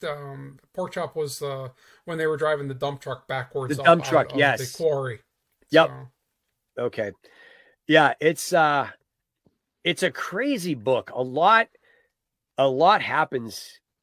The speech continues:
Speaker 2: in this story. And as they get to the, um, the, da, da, da, da, da, where am I?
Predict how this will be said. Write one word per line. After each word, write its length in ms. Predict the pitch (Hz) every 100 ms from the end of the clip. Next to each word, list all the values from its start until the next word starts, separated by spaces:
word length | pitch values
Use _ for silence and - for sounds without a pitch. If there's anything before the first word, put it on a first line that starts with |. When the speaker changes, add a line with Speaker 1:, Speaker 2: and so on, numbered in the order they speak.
| _ _ -
Speaker 2:
in 180 | 131 123
this 220 | 120 117
story. 600 | - 131 127 117 101 87 120
And 160 | 120
as 220 | 120 120
they 100 | 131 113
get 380 | - 160 190 _ _ -
to 140 | 165
the, 220 | 147 143
um, 500 | 131 120 117 110 101 _ _ _ _ _ _ _ _ _ _ _ _ _
the, 540 | 113 107 101 98 92 92
da, 100 | 98
da, 120 | - 98
da, 120 | - 113
da, 100 | - 107
da, 460 | 147 147 147 143 139 - - - - _ _ _ _ -
where 380 | 135 131 120
am 220 | 113 107 110
I? 340 | 104 101